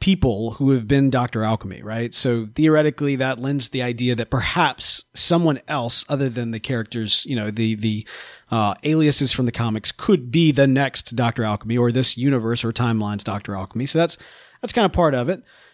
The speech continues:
Uh, you know, uh, Wanda Pineapple saying in the chat, he was very much a Golden Age villain who really isn't used much in recent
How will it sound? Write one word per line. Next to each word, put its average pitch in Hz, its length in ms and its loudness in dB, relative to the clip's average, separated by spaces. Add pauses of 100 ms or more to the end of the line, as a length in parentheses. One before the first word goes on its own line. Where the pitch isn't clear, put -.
(140)
Uh, 190 480 4
you 190 120 0
know, 175 300 4
uh, 160 140 4
Wanda 185 200 4
Pineapple 180 480 2
saying 175 280 4
in 151 80 2
the 139 40 0
chat, 156 360 2
he 160 80 2
was 139 100 2
very 151 160 2
much 156 180 0
a 139 40 -4
Golden 139 280 0
Age 139 200 -2
villain 131 340 -2
who 135 220 -4
really 156 260 4
isn't 123 220 -2
used 160 360 0
much 135 360 2
in 131 260 -2
recent 117 320 0